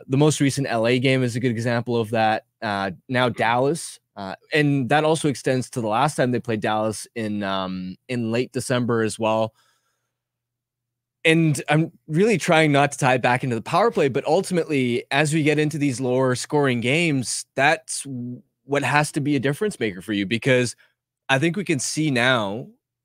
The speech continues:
whether you wanna call it a combination of Elias Lindholm, his injury, and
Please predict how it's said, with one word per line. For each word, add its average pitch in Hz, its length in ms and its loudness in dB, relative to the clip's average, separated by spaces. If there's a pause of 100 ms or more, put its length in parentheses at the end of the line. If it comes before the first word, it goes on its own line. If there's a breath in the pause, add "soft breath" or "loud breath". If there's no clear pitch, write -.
(140)
whether 127 300 0
you 127 120 0
wanna 123 180 0
call 117 300 0
it 113 180 -2
a 113 60 -10
combination 113 600 -4
of 104 300 -8 (560)
Elias 104 300 -4
Lindholm, 123 580 -2 (120)
his 139 240 -2
injury, 131 520 0
and 107 240 -4